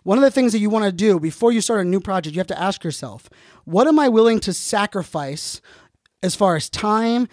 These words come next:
as far as the other projects I'm working on, to make this project a success?"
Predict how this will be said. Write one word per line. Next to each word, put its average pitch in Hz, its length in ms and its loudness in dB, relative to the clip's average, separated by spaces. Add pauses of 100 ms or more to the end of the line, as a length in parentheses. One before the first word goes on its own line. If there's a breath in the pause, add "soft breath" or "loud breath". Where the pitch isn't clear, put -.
(180 soft breath)
as 175 160 -4
far 185 260 2
as 180 100 0
the 190 200 0
other 196 240 4
projects 190 460 -2
I'm 165 160 -2
working 180 340 -2
on, 240 300 0 (360 soft breath)
to 226 100 0
make 208 260 4
this 185 260 0
project 185 560 -2
a 170 140 -2
success?" - 800 -10